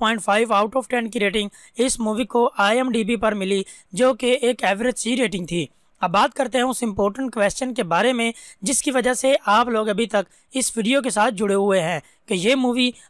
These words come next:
अभी आप लोगों को कहां पर देखने को मिलेगी, especially मूवी YouTube पर अवेलेबल है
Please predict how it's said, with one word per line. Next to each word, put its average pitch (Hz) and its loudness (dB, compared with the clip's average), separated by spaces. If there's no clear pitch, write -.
अभी 247 2
आप 247 2
लोगों 240 0
को 240 0
कहां 214 0
पर 226 0
देखने 196 -4
को 254 -2
मिलेगी, 180 -2
especially 233 0
मूवी 214 0
YouTube 226 0
पर 233 4
अवेलेबल 214 0
है 214 2